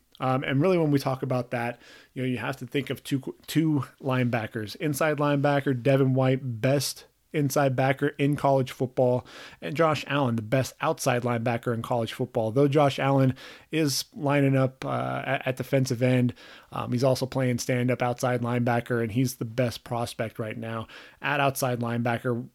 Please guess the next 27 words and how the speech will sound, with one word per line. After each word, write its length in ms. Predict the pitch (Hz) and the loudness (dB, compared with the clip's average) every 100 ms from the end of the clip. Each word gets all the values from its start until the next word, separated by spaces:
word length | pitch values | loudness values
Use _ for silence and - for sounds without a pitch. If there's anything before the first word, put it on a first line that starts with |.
| _ | _
maybe 260 | 143 147 151 | 0 0 0
the 100 | 135 | -2
quickest 420 | - 151 143 - | -2 -2 -2 0
get-off, 560 | 135 127 127 123 - - _ | 2 4 2 0 -6 -18 _
um, 360 | 147 120 113 123 | -6 -4 -4 -4
o-, 180 | 120 127 | -6 -4
off 200 | 127 127 | -4 -4
the 100 | 131 | -2
line 260 | 120 120 131 | -2 0 2
in 120 | 131 | 2
all 180 | 123 123 | 4 2
of 80 | |
college 300 | - 127 120 | 0 -2 -2
football, 380 | - 127 - 120 | -2 -2 0 0
although 420 | 120 127 123 123 - - - | 2 4 4 4 0 -20 -8
Florida 280 | - 147 131 | 0 2 2
State's 260 | - 131 - | 2 0 2
Brian 380 | 139 127 123 | 2 4 4
Burns 360 | 120 127 127 120 | 4 4 4 2
may, 360 | 127 131 127 123 | 2 4 4 2
uh, 280 | 120 120 135 | 0 -2 -2
may 120 | 139 | 0
have 220 | 127 127 | 2 0
an 80 | 127 127 | -2 0
argument 480 | 127 123 117 113 | 0 2 0 0
there. 320 | 127 117 113 - - - - - - _ | 0 0 -2 -6 -20 -20 -20 -20 -20 _
Um, 640 | - - - - 53 - | -16 -12 -12 -12 -14 -18